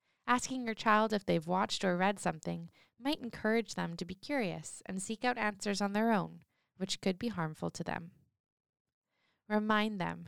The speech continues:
who is on their side. Use our trusted adult resources to teach children and young people about the importance of seeking help from trusted people if something up-, worries or upsets them. Even if it isn't you,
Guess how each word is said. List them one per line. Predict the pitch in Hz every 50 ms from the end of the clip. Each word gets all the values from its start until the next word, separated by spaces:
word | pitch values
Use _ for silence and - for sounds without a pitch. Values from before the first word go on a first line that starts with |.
| -
who | 214 240 247 254 254 254
is | 240 - 180 -
on | 185 190 196
their | 185 180 185 196
side. | 190 - 170 156 - 170 175 - - - _ _ _ _ _ _ _ _ _ _ _ _ _ _ _ _ _
Use | - 247 262 269 269 -
our | - - 208 208
trusted | 196 - - 240 247 233 - - 262 247 247
adult | - 190 190 190 196 202 -
resources | 196 202 190 - 180 170 170 - - 185 180 -
to | - 202 196
teach | 196 - 233 254 - - -
children | - 226 220 208 - 226 214
and | 208 202 190 196
young | 208 208 214 214
people | - 202 185 - - 175
about | 175 170 185 180 175
the | - 185
importance | 175 175 180 180 - - 214 208 - 175 160 147 - - -
of | 175
seeking | - - - 190 185 - 226 226
help | 220 202 190 175 180 -
from | - 175 170 170
trusted | - - 196 208 - - 233 -
people | - - 180 - - 180 175 170 175 185 -
if | - 208 -
something | - - 240 233 - 240 220 208
up-, | 196 196 _ - 190 - - -
worries | - 196 202 202 196 185 180 170 -
or | - 160
upsets | 160 165 - - - 190 180 - - -
them. | - 151 151 170 180 - _ _ _ _ _ _ _ _ _ _ _ _ _ _ _ _ _ _ _ _ _ _ _ _ _ -
Even | 269 285 285 302
if | 302 294
it | - 233
isn't | 262 247 226 214 - 196
you, | 208 214 190 160 165 - 170